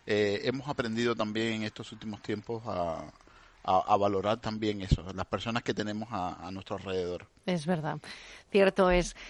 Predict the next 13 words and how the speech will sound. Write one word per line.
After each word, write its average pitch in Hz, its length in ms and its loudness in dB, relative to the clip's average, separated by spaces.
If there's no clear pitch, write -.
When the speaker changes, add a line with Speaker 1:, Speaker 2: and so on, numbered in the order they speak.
Speaker 2:
Domingo 226 420 10
Pérez 233 200 10
León, 220 300 8
especialista 202 680 4
en 190 80 4
medicina 196 440 6
biológica 190 460 6
y 180 120 2
antienvejecimiento. 180 840 2
¿Qué 196 140 2
tal? 190 200 8
Buenas 196 300 6
tardes. 180 560 6